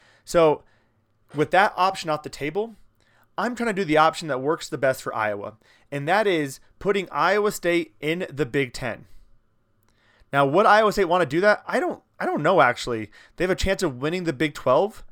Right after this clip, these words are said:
That's a huge opportunity for them. But geographically speaking, it makes sense. From an Iowa perspective, it actually makes sense too. If they are able to play Iowa State in conference, that now opens up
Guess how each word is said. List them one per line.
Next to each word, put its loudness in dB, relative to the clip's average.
That's -2
a 0
huge -4
opportunity -2
for -14
them. -10
But 2
geographically 0
speaking, -6
it 0
makes -4
sense. -2
From -4
an -4
Iowa 2
perspective, -2
it 2
actually 2
makes -2
sense -4
too. -4
If 0
they 2
are 6
able 4
to 4
play 2
Iowa 4
State 0
in -2
conference, -2
that 2
now 0
opens -2
up 2